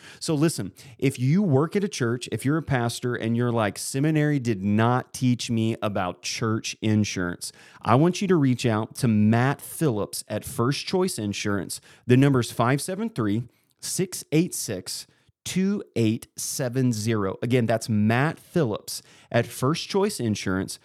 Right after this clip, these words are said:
five seven three, six eight six, two eight seven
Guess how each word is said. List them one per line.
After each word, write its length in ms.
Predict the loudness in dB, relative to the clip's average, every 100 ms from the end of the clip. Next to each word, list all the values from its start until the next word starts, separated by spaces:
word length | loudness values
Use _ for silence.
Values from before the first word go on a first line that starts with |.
| _ _
five 280 | 2 2 0
seven 300 | -4 -4 -2
three, 360 | 0 2 0 -4 _
six 440 | -10 -6 -6 -6 -12 _
eight 220 | 0 0
six, 480 | -4 -6 -6 -8 -12 -14 _ _ -6
two 340 | -2 0 -2 -4 2
eight 360 | 2 2 -4 _
seven 640 | -8 -4 -2 2 2 2